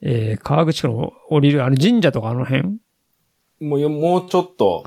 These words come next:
Speaker 1: うん。
Speaker 2: や-、山側でしたね。
Speaker 1: はいはいはいはいはい。
Speaker 2: はい。で、トレイルで、
Speaker 1: うん。
Speaker 2: 抜いてって感じ。
Speaker 1: それガッツポーズだよね。
Speaker 2: はい。
Speaker 1: ああ。
Speaker 2: で、河口湖はもう後ろ見ながら、も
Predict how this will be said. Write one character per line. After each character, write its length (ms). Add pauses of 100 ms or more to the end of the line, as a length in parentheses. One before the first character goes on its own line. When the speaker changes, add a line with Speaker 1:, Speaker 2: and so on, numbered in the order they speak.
(160)
Speaker 1:
う 80
ん。 220 (340)
Speaker 2:
や-、 220
山 320
側 260
で 80
し 80
た 160
ね。 100
Speaker 1:
は 140
い 60
は 140
い 40
は 120
い 20
は 60
い 40
は 760
い。 40
Speaker 2:
は 20
い。 100 (720)
で、 140
ト 100
レ 120
イ 40
ル 100
で、 360 (120)
Speaker 1:
う 60
ん。 220 (500)
Speaker 2:
抜 220
い 100
て 200
っ 20
て 200
感 160
じ。 40 (320)
Speaker 1:
そ 180
れ 80
ガ 160
ッ 40
ツ 100
ポ 140
ー 20
ズ 100
だ 80
よ 60
ね。 180 (500)
Speaker 2:
は 280
い。 100 (140)
Speaker 1:
あ 320 (240)
あ。 20
Speaker 2:
で、 80
河 320
口 160
湖 80
は 60
も 100
う 60
後 180
ろ 80
見 100
な 120
が 80
ら、 180
も 480